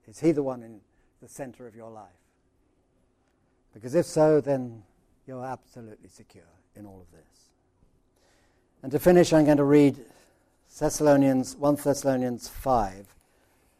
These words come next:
verses four to eleven. It's page one one eight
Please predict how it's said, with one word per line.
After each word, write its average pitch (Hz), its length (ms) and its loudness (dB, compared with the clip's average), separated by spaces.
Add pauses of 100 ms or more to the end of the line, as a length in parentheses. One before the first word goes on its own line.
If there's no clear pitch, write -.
(480)
verses 120 340 -12
four 127 240 8
to 120 140 -8
eleven. 113 340 -6 (1120)
It's - 120 -20
page 104 240 -16
one 110 180 -10
one 107 160 -12
eight 113 220 -14